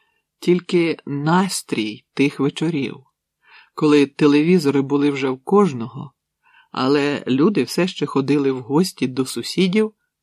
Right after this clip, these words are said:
подивитися фільм. Коли сусідів знали не лише в обличчя, а й мали запасні ключі від їхнього помешкання про всяк випадок.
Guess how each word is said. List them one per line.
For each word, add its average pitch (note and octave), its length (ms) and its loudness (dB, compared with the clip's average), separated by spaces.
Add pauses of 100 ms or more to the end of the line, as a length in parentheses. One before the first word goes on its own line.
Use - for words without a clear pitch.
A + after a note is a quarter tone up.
(120)
подивитися C3 920 -2
фільм. - 440 -10 (720)
Коли E3+ 300 4
сусідів E3+ 640 0
знали D3+ 600 -2
не C#3 160 -4
лише D3 320 0
в E3+ 100 2
обличчя, C3+ 720 -2 (600)
а D#3 80 0
й D#3 80 0
мали G3+ 260 4
запасні E3+ 500 -2
ключі F3+ 600 -2 (140)
від C#3 200 2
їхнього D3 440 -2
помешкання C#3+ 720 -2
про B2 180 -6
всяк D#3+ 300 -6
випадок. A#2 680 -8